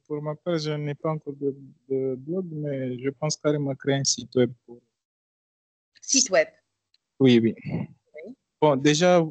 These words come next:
Speaker 1: je voulais intervenir sur, euh, la partie de,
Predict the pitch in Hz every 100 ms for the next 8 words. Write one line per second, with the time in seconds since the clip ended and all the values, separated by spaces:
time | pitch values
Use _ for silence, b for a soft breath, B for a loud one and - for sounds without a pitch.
0 | 143 143 147 165 175 170 156 147 147 160
1 | 202 185 135 123 - - 147 139 139 139
2 | 131 127 127 117 113 131 - 139 - 151
3 | 135